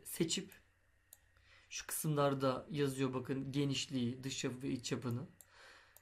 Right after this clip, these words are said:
Kaç tane olması gerektiğini içerisinde.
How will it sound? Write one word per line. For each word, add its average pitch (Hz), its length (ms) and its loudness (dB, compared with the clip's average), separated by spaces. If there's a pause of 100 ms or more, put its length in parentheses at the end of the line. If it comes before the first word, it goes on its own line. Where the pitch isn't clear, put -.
(140)
Kaç 185 240 2
tane 147 500 4 (140)
olması 143 440 2
gerektiğini 127 760 2 (280)
içerisinde. 120 800 -2